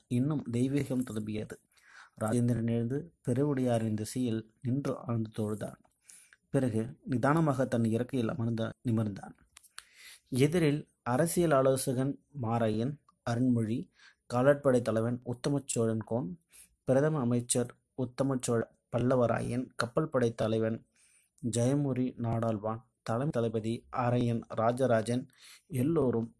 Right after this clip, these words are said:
ராஜேந்திரன் முகம் பார்த்து அமர்ந்திருந்தார்கள். ராஜேந்திரன் இப்படி எல்லோரையும் ஓரிடத்தில்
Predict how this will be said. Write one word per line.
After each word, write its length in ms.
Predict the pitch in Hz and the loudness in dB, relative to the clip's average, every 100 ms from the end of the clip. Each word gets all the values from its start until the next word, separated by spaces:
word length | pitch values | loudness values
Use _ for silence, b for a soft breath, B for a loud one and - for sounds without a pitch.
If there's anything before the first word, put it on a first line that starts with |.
| - | -8
ராஜேந்திரன் 600 | 113 123 156 147 123 113 | -4 -2 -2 -2 -4 -4
முகம் 220 | 107 139 | -4 -6
பார்த்து 360 | 127 104 - - 123 | -8 -8 -10 -10 -8
அமர்ந்திருந்தார்கள். 920 | 110 110 107 104 101 - - - - _ _ _ _ _ b b b b - | -4 -4 -4 -8 -8 -12 -6 -6 -8 _ _ _ _ _ b b b b -4
ராஜேந்திரன் 720 | 123 139 180 190 165 143 147 | 0 2 2 2 2 2 0
இப்படி 380 | - 127 139 123 | -6 -6 -2 0
எல்லோரையும் 600 | 117 117 143 175 170 170 | 2 2 2 2 2 0
ஓரிடத்தில் 480 | 139 135 131 127 139 | 0 0 -4 -4 -6